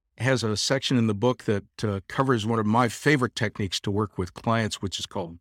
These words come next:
backcasting, which is where you don't forecast and look ahead. You go out and assume if it's a goal, assume you've be-,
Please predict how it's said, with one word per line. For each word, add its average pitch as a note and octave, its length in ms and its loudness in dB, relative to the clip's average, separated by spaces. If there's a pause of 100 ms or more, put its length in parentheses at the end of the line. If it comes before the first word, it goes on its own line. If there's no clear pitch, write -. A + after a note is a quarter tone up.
backcasting, G#2 1200 -4 (380)
which G#2+ 160 -2
is G2+ 120 -2
where A2+ 160 0
you G#2 140 2
don't B2 240 2
forecast F#2+ 800 0
and F#2 160 -2
look G2 180 -4
ahead. G2 320 -2 (220)
You C3 140 2
go D3+ 260 6
out D3 220 4
and B2+ 80 2
assume A2 580 4
if G2+ 160 -2
it's - 180 -2
a G2+ 60 -2
goal, G2+ 480 2
assume D#3 460 2
you've G#2 320 0
be-, A#2+ 100 0